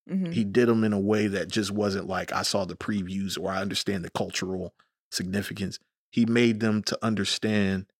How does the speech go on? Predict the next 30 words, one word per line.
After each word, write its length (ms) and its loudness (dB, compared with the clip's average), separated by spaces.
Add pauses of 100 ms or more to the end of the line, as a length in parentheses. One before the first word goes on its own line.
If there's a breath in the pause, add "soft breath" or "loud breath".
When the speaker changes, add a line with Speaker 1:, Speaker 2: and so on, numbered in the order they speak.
(320)
Speaker 2:
for 140 0
me, 420 6
somebody 420 2
who 280 0
really 380 2
understands 560 0
the 80 -4
organism 500 0
of 80 -6
The 60 -6
Godfather, 640 -2 (400)
to 100 0
know 300 4
that 260 -4 (280)
he 180 2
has 200 0
deconstructed 720 0
this 140 -6
film. 320 -4 (320 loud breath)
And 160 0
it 40 8
was 200 6
a 80 2
huge 680 2
guide. 400 4 (120)
It 100 6
was 140 4
a 60 4
huge 480 4
compass 540 2